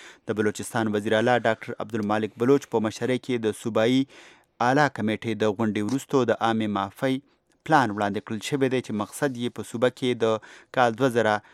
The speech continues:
شپږم راهیسې شروع شوي یاغیتوب ختمول دي. اخوا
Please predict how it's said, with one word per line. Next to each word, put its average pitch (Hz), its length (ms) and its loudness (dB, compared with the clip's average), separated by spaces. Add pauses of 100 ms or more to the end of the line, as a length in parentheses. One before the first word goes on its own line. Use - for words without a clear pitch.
(240)
شپږم 135 420 2
راهیسې 101 460 -2
شروع 107 300 -4
شوي 127 240 -2
یاغیتوب 104 560 -2
ختمول 113 480 -2
دي. 113 60 -2 (520)
اخوا 156 200 4